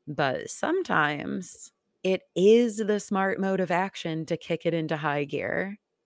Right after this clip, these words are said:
And sometimes it is the wiser option to sit back, wait for some time and events to pass,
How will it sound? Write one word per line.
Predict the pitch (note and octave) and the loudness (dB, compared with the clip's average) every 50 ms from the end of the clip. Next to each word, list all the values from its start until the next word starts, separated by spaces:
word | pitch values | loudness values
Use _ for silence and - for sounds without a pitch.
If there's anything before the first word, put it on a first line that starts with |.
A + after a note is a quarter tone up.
| _ _ - | _ _ -6
And | D#3 D#3 D3 D3 C3+ B2+ C#3+ E3 D#3+ | -4 -2 -2 -2 -2 -4 -6 -6 -8
sometimes | - - B3 D#4 E4 D#4 - F#3+ D#3 D#3+ E3 D#3+ D#3 - - - G#3+ F#3+ - - - - - - - - - - _ - - | -2 0 0 2 2 0 0 0 0 0 0 -4 -4 -6 -6 -6 -8 -8 -8 -12 -14 -16 -20 -20 -20 -20 -20 -20 _ 2 6
it | G3 F#3+ - - - | 6 6 6 4 6
is | - A3+ C#4+ B3+ F#3 E3+ F#3 F#3 F#3 G3+ | 6 8 8 8 6 6 2 0 -2 -4
the | F3+ E3+ F#3+ F#3+ | -2 0 2 2
wiser | E3 D#3 C#3+ D3 D#3+ D#3+ - E3+ - - | 2 2 2 2 0 0 0 0 2 2
option | D3 C#3 C#3 - - - D#3+ D#3 D#3+ E3 F#3 F#3+ - | 0 0 -2 -4 -4 -4 -2 -2 -2 -4 -6 -8 -6
to | - E3+ D#3 | -6 -6 -6
sit | - - F#3 - - | -2 -2 -2 -2 0
back, | E3+ D#3 D#3+ E3 G3 G3+ _ _ - - _ _ _ _ - | -2 -2 -2 -2 -4 -6 _ _ -20 -20 _ _ _ _ -2
wait | C#3 D#3 E3 G3 G3 - - | 2 2 2 2 2 -4 -6
for | - G3 F#3 | -6 -6 -6
some | - - F#3+ F#3 | -4 -4 -6 -6
time | E3+ - - D#3+ E3 F3 F3 F3 F3+ | -4 -2 -2 -2 0 0 0 -2 -2
and | - D#3+ F3+ | -2 -2 -4
events | F3 D3+ D#3 D#3 D#3+ D#3+ - - | -2 -2 -2 -2 -2 -4 -6 -8
to | - D#3 | -10 -8
pass, | - C#3+ C#3+ - - - F3 - - - - | -6 -4 -4 -2 -4 -4 -6 -8 -10 -14 -16